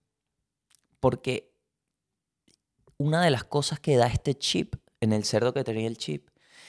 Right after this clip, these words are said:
era que el chip predecía como le, hacía lectura. Está conectado al cerebro y hace la lectura de todo el campo cerebral.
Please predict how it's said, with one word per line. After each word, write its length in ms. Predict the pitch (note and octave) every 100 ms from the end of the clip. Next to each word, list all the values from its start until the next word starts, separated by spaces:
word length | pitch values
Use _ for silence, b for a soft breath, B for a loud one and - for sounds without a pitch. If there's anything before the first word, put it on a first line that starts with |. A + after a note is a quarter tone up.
| b b _
era 260 | - D#3 A2+
que 480 | - A#2 A2 - _ _ _
el 200 | A#2 A2
chip 280 | - F3+ -
predecía 680 | A#2+ A2+ G#2+ - F3 C#3 A#2+
como 280 | - G#2 G#2
le, 220 | G2+ -
hacía 340 | A2 G2+ A2+ A#2
lectura. 720 | D3 C3+ _ - D#3+ C3+ - _ _ _ _ _ _ _ _ _ _ _ _ _ _ _ _ _ _ _ _ _ _
Está 200 | _ G2
conectado 560 | G2 B2 A2+ - C3 A#2+
al 100 | G2+
cerebro 520 | - G2+ A#2 A2 G2+
y 160 | F#2 G#2
hace 220 | G2 A2+
la 120 | A#2+
lectura 440 | A2+ G2+ A2+ A#2
de 120 | B2 G#2+
todo 200 | G#2+ A2+
el 100 | A#2+
campo 300 | A#2 A2 B2+
cerebral. 720 | B2 G#2+ A2 B2 G#2+ A#2+